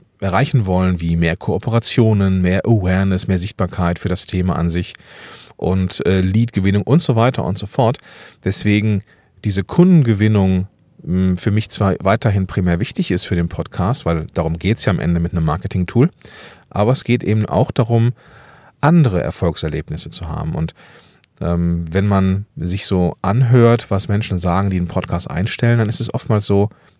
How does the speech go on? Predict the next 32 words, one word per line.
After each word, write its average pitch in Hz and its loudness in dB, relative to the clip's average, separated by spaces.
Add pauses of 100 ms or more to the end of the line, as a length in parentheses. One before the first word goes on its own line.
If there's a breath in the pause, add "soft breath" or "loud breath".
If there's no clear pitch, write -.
(140)
dass 101 -2
sie 98 -4
sagen, 90 0
„Nee, 104 2
er, 82 -2 (420)
er 101 -2
brachte 104 -2
mir 95 2
nicht - -2
die - -2
Erfolgserlebnisse.“ - -2
Also 76 -6
es 85 -2
ist - 0
nicht 127 4
so, 120 6
dass 117 0
ich - -10
den 104 0
am 101 -2
Ende 110 0
noch 104 0
mit 101 0
Spaß - -2
gemacht 113 0
habe, 104 0 (380 loud breath)
sondern 92 0 (260 loud breath)
da 95 -4
habe - -2
ich - -8
mehr 95 2 (640 soft breath)
Geld, 101 0